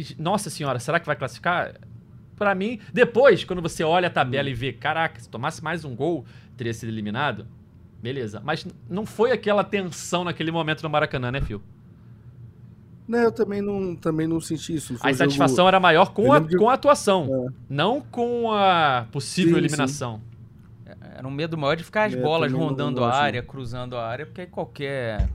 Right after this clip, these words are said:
Speaker 3: um var da vida dá um pênalti
Speaker 1: É.
Speaker 3: e aí acabou.
Speaker 1: É, e você ser eliminado pro Spo-,
Speaker 2: Sim.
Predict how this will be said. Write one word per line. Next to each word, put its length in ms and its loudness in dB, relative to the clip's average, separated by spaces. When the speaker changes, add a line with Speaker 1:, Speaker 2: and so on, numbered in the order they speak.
Speaker 3:
um 180 -8
var 320 2
da 160 -4
vida 320 -10
dá 140 -4
um 80 -8
pênalti 480 -6
Speaker 1:
É. 220 4
Speaker 3:
e 40 -2
aí 240 -2
acabou. 540 -6
Speaker 1:
É, 200 -8
e 40 -12
você 220 -12
ser 160 -10
eliminado 540 -8
pro 180 -12
Spo-, 320 -12
Speaker 2:
Sim. 240 -12